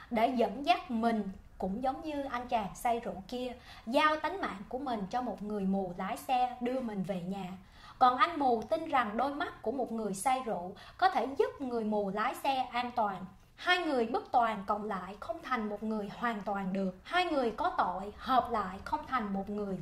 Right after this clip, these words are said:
vô tội. Đời sống bất hạnh nhận được bốn hậu quả. Hậu quả thứ nhất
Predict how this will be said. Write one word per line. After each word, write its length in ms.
vô 180
tội. 320
Đời 200
sống 260
bất 200
hạnh 400
nhận 260
được 260
bốn 360
hậu 280
quả. 340
Hậu 240
quả 220
thứ 80
nhất 280